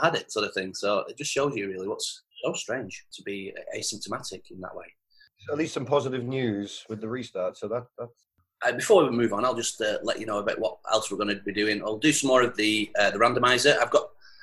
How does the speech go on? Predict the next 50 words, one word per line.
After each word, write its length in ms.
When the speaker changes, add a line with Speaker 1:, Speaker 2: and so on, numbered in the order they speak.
Speaker 1:
I've 100
had 120
to 220
kick 200
out 160
the, 240
the 320
randomizer, 640
and 100
I'm, 140
I'm 100
gonna 160
try 300
some 160
f-, 360
new 320
actual 320
randomizers 760
throughout 220
the, 220
this 160
episode 400
to 80
see 260
what's 280
good 140
going 180
forward. 340
Uh, 80
Speaker 2:
Excellent. 300
Speaker 1:
because 180
of 80
it, 60
it 120
just 160
blew 200
up 100
on 140
me 80
last 240
week, 220
so 100
that 140
was 100
no 220
good. 140
Speaker 2:
<laughs> 680
Speaker 1:
Um, 380
our, 400
um, 300